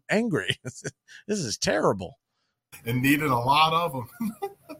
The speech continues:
Speaker 2: <laughs>
Speaker 1: There, there, <laughs> there's a great episode of, uh, what is the name of that show? The, um, oh,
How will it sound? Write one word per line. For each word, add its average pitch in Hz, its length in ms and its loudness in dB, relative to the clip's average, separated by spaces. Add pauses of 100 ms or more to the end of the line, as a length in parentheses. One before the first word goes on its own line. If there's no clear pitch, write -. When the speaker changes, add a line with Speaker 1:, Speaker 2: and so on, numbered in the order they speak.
(420)
Speaker 2:
<laughs> - 1800 -10 (1300)
Speaker 1:
There, 147 180 2 (1040)
there, 147 180 4 (520)
<laughs> 196 80 2
there's 151 200 2
a 139 60 2
great 139 320 6
episode 123 680 4
of, 104 220 0
uh, 101 300 4 (440)
what 151 120 -2
is 147 80 -4
the 127 80 -2
name 107 200 -2
of 98 60 -2
that 92 160 0
show? 95 300 2
The, 92 440 -2
um, 87 540 0 (1160)
oh, 151 600 10